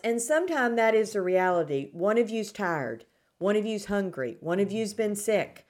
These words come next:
One of you's had kids home all day with the whatever. And, you know, to do it tonight, you're gonna end up in a conflict. And so I, I think sometimes just being really wise about when we need to have some of those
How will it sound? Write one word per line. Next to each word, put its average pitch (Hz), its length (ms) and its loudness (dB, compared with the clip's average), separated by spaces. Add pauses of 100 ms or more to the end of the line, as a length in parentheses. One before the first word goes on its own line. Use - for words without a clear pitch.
(260)
One 190 160 2
of 202 120 4
you's 208 200 -2
had 208 280 -2
kids 226 340 2
home 196 320 0
all 190 260 2
day 190 360 6
with 180 240 0
the 196 80 0
whatever. 185 600 4
And, 185 260 0 (320)
you 190 140 0
know, 226 240 6
to 202 180 -6
do 202 240 4
it 208 180 0
tonight, 180 600 -2 (120)
you're 170 140 -2
gonna 165 200 -2
end 160 200 -2
up 147 160 -2
in 147 60 -6
a 139 60 -8
conflict. 131 680 -12 (400)
And 196 220 0
so 202 460 8
I, 202 140 0 (100)
I 202 100 0
think 262 300 -2
sometimes 208 560 -4
just 190 260 -2
being 185 320 -2
really 190 320 0
wise 175 680 2
about 165 420 -2
when 185 240 -2
we 202 120 -2
need 180 260 -4
to 175 80 0
have 175 360 -2
some 220 300 -2
of 214 60 -4
those 220 380 2